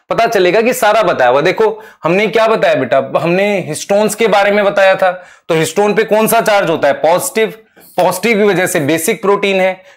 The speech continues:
फिर ऑक्टामर में कितने हिस्टोन होते हैं, आठ, यहाँ लिखा हुआ जो जो सही है आप देख सकते हो। तो यहाँ पर हिस्टोन को एसिडिक लिखा है ना, यही रॉन्ग हो गया, ठीक है। इसमें लाइसिन आर्जिनिन है, ये लिखा लाइसिन आर्जिनिन,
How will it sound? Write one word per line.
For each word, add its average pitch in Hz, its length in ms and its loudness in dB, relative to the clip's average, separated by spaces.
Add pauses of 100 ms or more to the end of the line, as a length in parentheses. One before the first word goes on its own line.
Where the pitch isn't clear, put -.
फिर 240 100 2
ऑक्टामर 226 560 0
में 233 180 2
कितने 233 300 0
हिस्टोन 208 360 0
होते 160 180 -2
हैं, 165 80 -2
आठ, 190 360 0 (200)
यहाँ 170 100 -2
लिखा 180 260 -2
हुआ 214 120 2
जो 196 160 2
जो 185 120 0
सही 180 240 -2
है 170 200 -6
आप 160 120 0
देख 165 220 -2
सकते 185 280 -2
हो। 180 100 -2 (560)
तो 175 60 -2
यहाँ 165 180 0
पर 196 140 -4
हिस्टोन 202 400 -2
को 226 180 0
एसिडिक 185 480 -2
लिखा 170 240 -2
है - 60 -2
ना, 247 80 0
यही 208 280 2
रॉन्ग 202 320 2
हो 202 100 4
गया, 180 220 -6 (520)
ठीक 196 160 -2
है। 208 60 2
इसमें 214 220 2
लाइसिन 180 460 2
आर्जिनिन 214 440 2
है, 190 120 0
ये 185 120 2
लिखा 208 300 0
लाइसिन 185 400 -2
आर्जिनिन, 180 420 -4